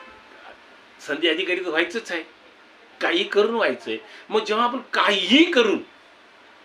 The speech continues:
असं जेव्हा ठरवतो, मग तेव्हा आपण साधक बाधक सद्विवेक बुद्धी सगळं सगळं गुंडाळून ठेवतो आणि वाटेल ते त्यासाठी करतो,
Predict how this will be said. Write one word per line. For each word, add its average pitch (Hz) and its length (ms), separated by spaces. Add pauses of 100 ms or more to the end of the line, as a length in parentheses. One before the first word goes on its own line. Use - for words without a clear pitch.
(1040)
असं 165 200
जेव्हा 175 240 (120)
ठरवतो, 190 560 (640)
मग 175 220
तेव्हा 170 300
आपण 165 300
साधक 143 680
बाधक 120 480
सद्विवेक 127 580
बुद्धी 113 300
सगळं 196 520
सगळं 180 400
गुंडाळून 143 420
ठेवतो - 380 (1400)
आणि 175 240 (1200)
वाटेल - 600
ते - 200 (200)
त्यासाठी 127 340
करतो, 190 600